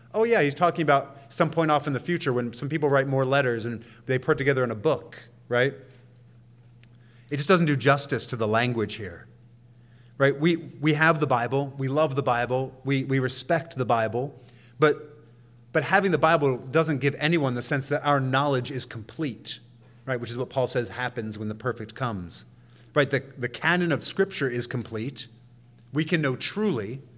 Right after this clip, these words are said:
but we certainly don't know fully. That expression that Paul uses, face, face to face, to see God face to face, it's a phrase that's used in the Old Testament when people, right, come t-, into the presence of God.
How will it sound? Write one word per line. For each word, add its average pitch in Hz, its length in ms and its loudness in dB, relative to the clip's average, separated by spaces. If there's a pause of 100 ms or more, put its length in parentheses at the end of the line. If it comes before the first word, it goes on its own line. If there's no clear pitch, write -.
(460)
but 170 80 -4
we 165 100 2
certainly 190 300 4
don't 139 160 6
know 117 140 2
fully. 113 580 -6 (880)
That 175 240 6
expression 180 520 2
that 143 80 2
Paul 151 200 6
uses, 131 340 0
face, 151 360 2 (420)
face 175 300 2
to 160 100 2
face, - 480 -2
to - 140 -8
see 165 260 0
God 143 300 -2
face 139 300 -2
to 135 100 -6
face, 127 380 -4 (340)
it's 180 260 -4
a 196 60 2
phrase 175 580 2 (280)
that's 143 180 -2
used 165 220 2
in 165 80 2
the 147 80 4
Old 143 160 2
Testament 147 480 -4
when 123 100 -8
people, 120 560 -4 (300)
right, 135 240 0
come 160 320 0
t-, - 120 -8
into 135 180 0
the 123 100 -2
presence 135 480 -2
of 104 100 -8
God. 113 420 0